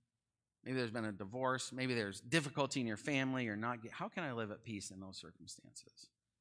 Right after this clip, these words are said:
when God seems to be against me? Okay,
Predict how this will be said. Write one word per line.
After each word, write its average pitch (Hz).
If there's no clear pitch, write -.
when 95
God 95
seems 107
to 107
be 95
against 85
me? -
Okay, 143